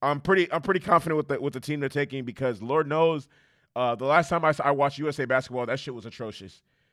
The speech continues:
The last time U S A basketball had, had a, uh, uh, or the fiba in twenty nineteen, Jason Tatum, Donovan Mitchell, Jaylen Brown, Kemba Walker, Marcus Smart, Harrison Barnes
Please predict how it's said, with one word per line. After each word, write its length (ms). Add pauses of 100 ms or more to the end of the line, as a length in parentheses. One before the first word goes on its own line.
The 80
last 240
time 180
U 120
S 120
A 80
basketball 380
had, 240
had 340
a, 280
uh, 340 (640)
uh, 140 (100)
or 120
the 80
fiba 280
in 60
twenty 200
nineteen, 480 (1400)
Jason 320
Tatum, 480 (360)
Donovan 400
Mitchell, 460 (340)
Jaylen 300
Brown, 400 (460)
Kemba 260
Walker, 540 (360)
Marcus 300
Smart, 420 (880)
Harrison 440
Barnes 560